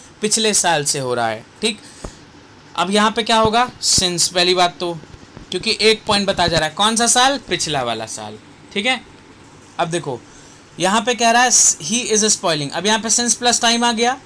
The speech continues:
यहाँ पे क्या लगाएंगे? Have be-, has been, क्योंकि he है तो "He has been spoiling the sanctity of the temple since last year", ठीक है? पिछले साल से वो, अ,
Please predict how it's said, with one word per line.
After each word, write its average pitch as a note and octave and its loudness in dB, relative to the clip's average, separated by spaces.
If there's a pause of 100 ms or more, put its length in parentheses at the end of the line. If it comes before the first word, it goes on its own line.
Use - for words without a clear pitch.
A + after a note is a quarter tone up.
(140)
यहाँ F#3 0
पे G#3+ -6
क्या G#3+ 0
लगाएंगे? A3+ 0 (440)
Have F3 0
be-, - -10 (360)
has F#3+ 4
been, B2+ -8
क्योंकि E3+ -6
he A3 0
है C4 -2 (220)
तो F3 -4
"He G3+ 0
has F#3 0
been F3+ -2
spoiling G#3 -4
the G#3+ -2
sanctity F#3+ -6
of G3 -4
the F#3+ -8
temple G3+ -4 (160)
since C#4+ -2
last D3+ 0
year", A2+ -8 (560)
ठीक G3+ -2
है? C#4 -2 (340)
पिछले B3 0
साल E3+ 2
से F3 -4
वो, F#3+ 2
अ, C#4 0